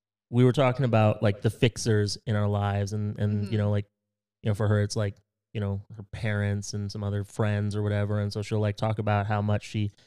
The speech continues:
Speaker 1: hates her fucking job <laughs> or
Speaker 2: Yeah.
Speaker 1: whatever.
Speaker 2: Yeah.
Speaker 1: And, um, you know, they'll try to fix it or whatever, and she said, I, I really liked the way she said, she's like, "You know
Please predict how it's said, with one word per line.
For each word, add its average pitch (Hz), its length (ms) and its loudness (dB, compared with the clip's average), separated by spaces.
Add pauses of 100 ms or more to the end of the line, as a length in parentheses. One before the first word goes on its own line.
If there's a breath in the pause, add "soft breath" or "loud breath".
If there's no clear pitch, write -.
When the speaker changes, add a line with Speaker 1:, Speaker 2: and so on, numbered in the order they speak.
(280)
Speaker 1:
hates 107 260 -4
her 104 80 -6
fucking 107 340 -8
job 101 440 -4 (100)
<laughs> - 80 -8
or 147 80 0 (140)
Speaker 2:
Yeah. 131 80 0 (160)
Speaker 1:
whatever. 113 520 0 (240)
Speaker 2:
Yeah. 160 240 -8 (220)
Speaker 1:
And, 104 680 4 (380)
um, 101 680 4
you 120 100 6
know, 110 80 6
they'll 110 120 4
try 117 160 0
to 107 60 0
fix - 340 -4
it 139 140 4
or 117 100 4
whatever, 110 300 2
and 107 180 -2
she 117 100 -4
said, 110 480 0 (420)
I, 123 160 0
I 120 80 0
really 135 280 4
liked 113 300 0
the 117 60 0
way 110 160 0
she 110 120 -6
said, 107 220 -4
she's - 120 -10
like, 110 180 -2
"You 127 40 2
know 123 380 0